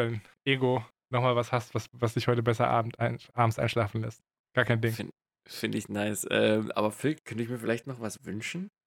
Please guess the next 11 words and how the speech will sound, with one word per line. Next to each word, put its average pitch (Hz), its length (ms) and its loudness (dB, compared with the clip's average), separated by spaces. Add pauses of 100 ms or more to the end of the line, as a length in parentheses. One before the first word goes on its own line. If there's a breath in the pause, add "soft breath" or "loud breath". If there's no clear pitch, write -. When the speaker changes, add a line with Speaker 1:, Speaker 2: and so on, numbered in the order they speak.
(160)
Speaker 2:
diese, 131 260 -6
diese, 131 360 0
diese 113 240 2
Speaker 1:
Oh. - 0 -
Speaker 2:
Folge? 131 520 -2 (760)
Speaker 1:
Ähm, 107 600 -2 (840 soft breath)
du 117 280 -2 (320)
dürftest 208 440 0
dir 196 100 6
noch 185 380 4
eine, 156 500 4